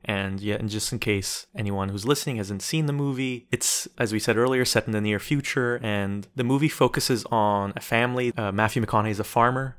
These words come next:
He has two kids. It's explained to us that his wife died of cancer in a,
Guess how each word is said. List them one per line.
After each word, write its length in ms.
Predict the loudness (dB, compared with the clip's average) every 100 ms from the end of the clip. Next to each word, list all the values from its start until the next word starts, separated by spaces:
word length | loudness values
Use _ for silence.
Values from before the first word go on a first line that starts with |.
| -12
He 120 | -6
has 340 | -2 -2 -4 -8
two 180 | -12
kids. 580 | -6 0 0 0 -4 -6 -12 _ _ -6
It's 600 | -4 -4 -4 -6 -8 -14 _ _ _
explained 420 | -8 -4 0 -2 0
to 120 | 0
us 240 | 0 -4
that 300 | 0 0 0
his 280 | 0 0 0
wife 300 | 0 -2 0
died 260 | 0 0 -2
of 140 | -4
cancer 680 | 0 0 0 -2 -2 -4 -6
in 100 | -6
a, 220 | -4 -4